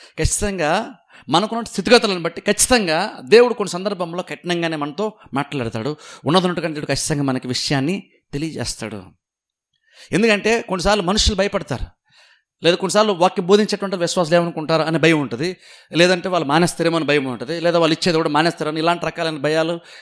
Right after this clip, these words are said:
బోధించేటువంటి చాలా మందికి చాలా భయాలు ఉంటాయి. కానీ నార్మల్గా అయితే దేవుడైతే యాక్చువల్‌గా దేనికి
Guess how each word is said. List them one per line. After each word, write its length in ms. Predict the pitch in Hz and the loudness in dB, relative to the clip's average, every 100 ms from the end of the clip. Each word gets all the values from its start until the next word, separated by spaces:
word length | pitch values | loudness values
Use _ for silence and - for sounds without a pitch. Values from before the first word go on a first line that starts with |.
| - | 2
బోధించేటువంటి 540 | 165 196 196 175 170 165 | 4 4 2 -4 -4 2
చాలా 180 | 170 196 | 6 6
మందికి 320 | 180 185 180 | 6 2 -2
చాలా 120 | 170 170 | -4 2
భయాలు 260 | 180 196 | 4 4
ఉంటాయి. 240 | 156 110 92 _ - _ _ - | 2 -8 -12 _ -20 _ _ -2
కానీ 200 | 202 202 | 0 2
నార్మల్గా 380 | 190 247 247 220 | 4 4 4 -2
అయితే 180 | 214 180 | -2 2
దేవుడైతే 360 | 165 233 226 | 6 6 4
యాక్చువల్‌గా 360 | 196 - 202 165 | 0 0 -4 0
దేనికి 420 | 170 170 220 214 | -2 -2 -6 -10